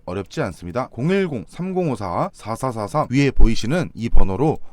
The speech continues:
오늘 함께 하시는 세이의 세이, 세이라고 적어서 문자만 보내주시면 자동으로 참여 완료됩니다. 이천이십사 년 사월 삼십 일에 당첨자 발표 예정이니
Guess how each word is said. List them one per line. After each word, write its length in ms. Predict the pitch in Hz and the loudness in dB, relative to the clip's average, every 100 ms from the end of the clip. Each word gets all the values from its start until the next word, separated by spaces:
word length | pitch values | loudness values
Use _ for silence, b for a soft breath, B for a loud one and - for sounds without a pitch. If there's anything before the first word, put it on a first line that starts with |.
| b | b
오늘 220 | 92 104 127 | -8 -6 -6
함께 240 | 185 185 | -2 0
하시는 400 | 127 - 180 127 - | 0 0 -4 -6 -8
세이의 560 | - 175 160 151 165 - - - - - | -8 -4 -2 -2 -4 -2 -4 -4 -8 -14
세이, 340 | - 160 127 - - - - - - - - | -8 -6 -6 -6 -6 -6 -8 -12 -12 -14 -16
세이라고 680 | - 131 92 131 165 92 95 | -10 -6 -6 -8 -8 -8 -6
적어서 540 | 101 92 92 110 143 - | -8 -10 -6 -4 -6 -6
문자만 440 | 123 156 180 147 | -8 -4 -2 -4
보내주시면 720 | 107 107 110 95 - 185 131 | -6 -8 -10 -12 -10 -8 -8
자동으로 420 | - 104 131 139 120 | -10 -12 -8 -8 -10
참여 280 | - 180 | -12 -10
완료됩니다. 720 | 104 95 120 90 80 85 139 185 | -8 -8 -8 -8 -10 -8 -6 -8
이천이십사 560 | 131 185 160 131 127 | -8 -4 -4 -6 -8
년 240 | 110 135 165 | -6 -6 -6
사월 300 | - 127 143 | -6 -6 -4
삼십 280 | 165 156 131 | -6 -6 -6
일에 280 | 170 147 78 | -6 -6 -10
당첨자 420 | 113 120 156 143 | -12 -8 -4 -4
발표 260 | 110 107 117 | -4 -6 -8
예정이니 500 | 95 104 117 185 | -8 -8 -6 -8